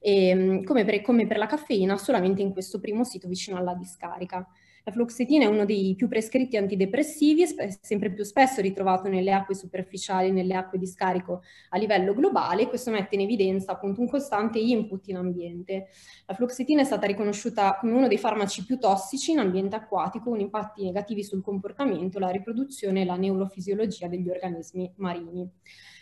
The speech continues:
La norfluoxetina, ovvero il suo metabolite, invece è stato ritrovato solamente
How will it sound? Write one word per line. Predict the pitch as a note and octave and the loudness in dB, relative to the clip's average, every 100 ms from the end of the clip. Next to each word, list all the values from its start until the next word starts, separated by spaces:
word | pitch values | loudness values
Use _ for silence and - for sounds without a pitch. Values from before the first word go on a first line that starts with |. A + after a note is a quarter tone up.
| - | 0
La | G#3 F3+ - | 2 2 4
norfluoxetina, | B3+ C4 B3 A3+ G3+ - - G3+ G3+ A3+ C#4 | 6 6 2 0 -2 -4 -12 -4 0 2 0
ovvero | F#3 F3+ | 0 -4
il | F#3+ | -4
suo | G#3 | -4
metabolite, | F#3 B3 E4+ G3 - | -4 0 0 0 0
invece | A3+ D#3 A3+ | -2 -2 -6
è | |
stato | - F3 G3 | -6 -4 -2
ritrovato | G3 A#3 F#3 - G3+ | -2 -2 -2 -2 -4
solamente | F#3+ G#3 G3 E3+ F3 F3 F3 | -4 -2 0 2 2 2 -2